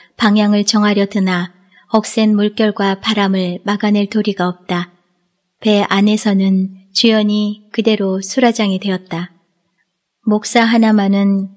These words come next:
그래도 삼군을 거느려 진중을 달린 적도 있는 인물이라 태연히 앉아서 버티나 뭇 비장들은 생후에 배가 처음이요. 풍랑은 더욱 이름조차 모르는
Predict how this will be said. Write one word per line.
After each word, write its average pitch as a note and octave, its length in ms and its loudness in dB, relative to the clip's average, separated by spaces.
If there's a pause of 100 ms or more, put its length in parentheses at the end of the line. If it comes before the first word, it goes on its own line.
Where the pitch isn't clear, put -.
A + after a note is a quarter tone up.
그래도 A3 440 2
삼군을 A#3 580 4
거느려 G3 640 0
진중을 G#3 500 2
달린 G#3+ 340 0
적도 G#3 300 -4
있는 G3 400 0
인물이라 G3+ 680 0 (340)
태연히 G#3+ 560 2
앉아서 G3 560 -2
버티나 F#3 640 -4 (680)
뭇 A#3 260 2
비장들은 G#3+ 840 0 (300)
생후에 A3+ 540 2
배가 G3+ 340 0
처음이요. F#3+ 760 -2 (420)
풍랑은 A#3+ 480 4
더욱 G3+ 680 -4
이름조차 A3 580 2
모르는 F#3+ 600 0